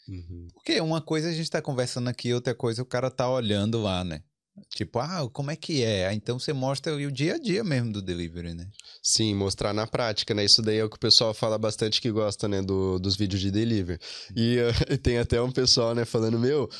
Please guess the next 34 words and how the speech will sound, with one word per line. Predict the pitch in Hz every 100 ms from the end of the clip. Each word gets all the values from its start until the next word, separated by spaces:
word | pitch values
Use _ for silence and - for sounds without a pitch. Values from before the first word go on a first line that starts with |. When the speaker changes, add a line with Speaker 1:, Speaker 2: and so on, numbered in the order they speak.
| -
Speaker 1:
você | - 113
tem | 127
que | 127
fazer | 143 131
um | 139
vídeo | 131 135 143
agora | 123 127 131
de | -
saída, | 131 123 135 139
tem | 131
que | -
ser | 156
duas | 135 123 175 180 156
horas | 170 170
no | 160
mínimo, | 185 185 160 143 123 117
duas | 123 165 190
horas | 156 160 226
na | 170
rua." | 185 160 156 147
Speaker 2:
Duas | 120 151 175 151
Speaker 1:
Que | 92
o |
Speaker 2:
horas? | 104 113 107
Speaker 1:
pessoal | 123 123 120
quer | 131
assistir | 120 135 - 131
duas | 117 127 131
horas | 131 131 135
de | 135
delivery, | 135 139 123 143 151
né? | 139
Direto, | 147 113 151 160 120 -
assim. | 104 95 95